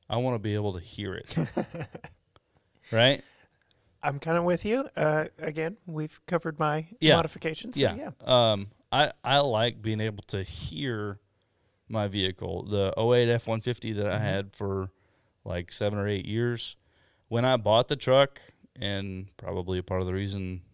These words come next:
Speaker 1: that I bought that one and not another one we were looking at, somebody had already, uh, put a Flowmaster Super forty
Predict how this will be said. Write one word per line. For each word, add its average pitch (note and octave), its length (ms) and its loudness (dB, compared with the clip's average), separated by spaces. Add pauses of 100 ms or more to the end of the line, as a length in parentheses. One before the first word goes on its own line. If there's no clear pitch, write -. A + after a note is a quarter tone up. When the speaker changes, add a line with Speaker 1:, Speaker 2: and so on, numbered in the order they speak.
(220)
Speaker 1:
that G2+ 140 -4
I G#2 80 -2
bought G#2+ 320 2
that A#2 160 6
one A#2+ 180 2
and A#2 100 -2
not A2+ 160 2
another A#2 280 2
one A2+ 140 2
we A2 80 -2
were A2 100 0
looking A2 220 -2
at, G#2 220 -4 (460)
somebody C#3+ 380 2
had A#2 100 2
already, G#2+ 520 2 (400)
uh, F#2+ 560 0 (120)
put A#2+ 160 2
a G#2+ 180 2
Flowmaster A2+ 600 0
Super A2+ 280 -4
forty G#2 500 -2